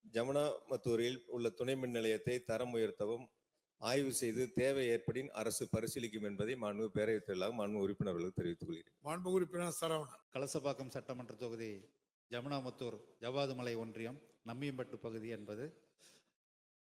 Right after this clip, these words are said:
Speaker 3: ஜ-, ஜமுனாமத்தூரிலிருந்து சுமார் ஐம்பது கிலோமீட்டர் தூரம் உள்ள ஒரு பகுதி. சுமார் எண்பது சதுர கிலோமீட்டர் அமைந்த அந்த மலைப்பகுதி என்பது மழை காலங்களிலும் காற்று புயல் போன்ற காலங்களிலும்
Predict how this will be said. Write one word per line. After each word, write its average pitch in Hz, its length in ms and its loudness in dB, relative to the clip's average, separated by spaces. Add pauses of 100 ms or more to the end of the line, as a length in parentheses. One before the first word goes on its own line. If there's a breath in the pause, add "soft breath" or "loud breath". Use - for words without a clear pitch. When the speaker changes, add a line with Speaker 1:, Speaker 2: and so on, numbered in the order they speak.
(420)
Speaker 3:
ஜ-, 120 580 -2
ஜமுனாமத்தூரிலிருந்து 135 840 -2
சுமார் 135 340 -4
ஐம்பது 135 380 -2
கிலோமீட்டர் 131 520 -6
தூரம் 120 260 -2
உள்ள 113 160 -4
ஒரு 110 160 -4
பகுதி. 110 360 -6 (140)
சுமார் 127 520 -6 (340 loud breath)
எண்பது 135 420 0
சதுர 139 320 0
கிலோமீட்டர் 127 460 -6
அமைந்த 113 600 -6 (160)
அந்த 107 500 -6 (360)
மலைப்பகுதி 117 760 -2 (160)
என்பது 117 480 -6 (260)
மழை 127 520 -2 (480)
காலங்களிலும் 120 640 -4
காற்று 131 440 -4
புயல் 120 440 -2 (460)
போன்ற 117 540 -2
காலங்களிலும் 120 640 -2